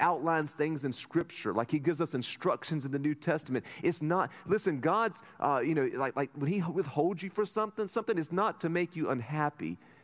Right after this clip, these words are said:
'cause he's no, he knows what ultimate joy and happiness is. And he knew that the more they focused on themselves and their own houses, and they didn't go worship, 'cause they couldn't worship without a temple, they would never be full.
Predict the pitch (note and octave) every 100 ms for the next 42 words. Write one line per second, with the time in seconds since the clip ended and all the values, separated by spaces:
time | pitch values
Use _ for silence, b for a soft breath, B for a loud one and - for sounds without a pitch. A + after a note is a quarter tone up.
0 | B B - D3+ G3 - F3 E3+ G#3+ F#3
1 | F3 F#3 D#3 C#3 C3 - D3 F3+ - C#3
2 | C3+ A2+ A#2 C#3+ C3 C3 B2+ - A2+ A2+
3 | F#3 D#3 - - B B B B - C#3
4 | B2+ A3+ A#3+ G#3+ G3+ G#3+ C3+ B2 B -
5 | D3 C#3 C#3 E3 F#3 A3 F3 C3+ - F#3
6 | F3+ F3 - A2 F#2+ F#2+ - A3+ G#3+ G#3
7 | G3+ A#2 G#2+ G2+ G#2 C#3 G#3 G#3+ G3 G#3
8 | - B B B C#3 C#3 B2 G#2+ D#3+ E3+
9 | E3+ D3+ B2+ G2+ A#2 D3 D#3+ B2+ F#3 -
10 | G3 C#3+ A3 - - C3+ G#2 - C4+ -
11 | - b b b b b _ C#3+ C3 G#2+
12 | A2+ C3 A2 A#2 - G2+ F2+